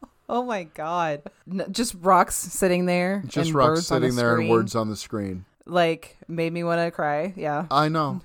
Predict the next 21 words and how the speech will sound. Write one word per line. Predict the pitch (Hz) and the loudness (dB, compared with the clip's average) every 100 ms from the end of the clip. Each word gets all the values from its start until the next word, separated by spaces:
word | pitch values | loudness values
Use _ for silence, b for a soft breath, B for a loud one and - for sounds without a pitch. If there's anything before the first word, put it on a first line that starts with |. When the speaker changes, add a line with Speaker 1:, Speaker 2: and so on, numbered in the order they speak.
| - _ - 185 - | -16 _ -20 -14 2
Speaker 2:
Obviously, | 139 127 131 117 123 | 4 4 2 2 0
Michelle | 110 - 147 123 | 0 0 2 2
Yeoh | 95 95 92 | 0 -2 -4
is | 92 - | -6 -10
terrific. | - 92 90 92 - - - | -8 -8 -8 -12 -14 -20 -8
Speaker 1:
Oh | 254 | -6
my | 185 | -4
God. | 147 120 _ _ | -8 -10 _ _
Speaker 2:
But | 156 139 - _ | 4 4 2 _
Speaker 1:
She's | - 180 | -12 -6
always | 170 151 | 4 8
Speaker 2:
I, | 160 170 | 10 8
Speaker 1:
terrific. | 123 - _ _ | 4 -16 _ _
Speaker 2:
I | 143 | 6
also | 151 175 | 6 6
Speaker 1:
When | 190 | 4
is | 135 | 4
she | |
Speaker 2:
wanna, | 135 120 | 4 2
Speaker 1:
not? | - _ _ | -2 _ _
Speaker 2:
I, | 135 | 2